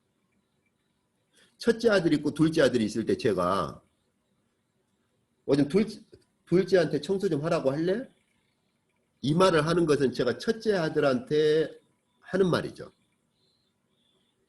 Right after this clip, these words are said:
만약 첫째 아들이 없이 아들이 호-, 혼자라고 합시다. 그러면 아들이 혼자인데 제가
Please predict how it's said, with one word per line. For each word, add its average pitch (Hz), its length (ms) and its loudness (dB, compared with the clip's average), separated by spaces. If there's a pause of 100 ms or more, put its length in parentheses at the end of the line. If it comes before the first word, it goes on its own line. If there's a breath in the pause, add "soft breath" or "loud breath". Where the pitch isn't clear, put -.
(420)
만약 151 260 2
첫째 226 260 2
아들이 160 260 4
없이 135 320 2 (120)
아들이 120 320 2
호-, - 240 -2 (260)
혼자라고 170 400 2
합시다. 80 460 -8
그러면 151 280 0
아들이 131 260 4
혼자인데 165 440 0
제가 95 440 -2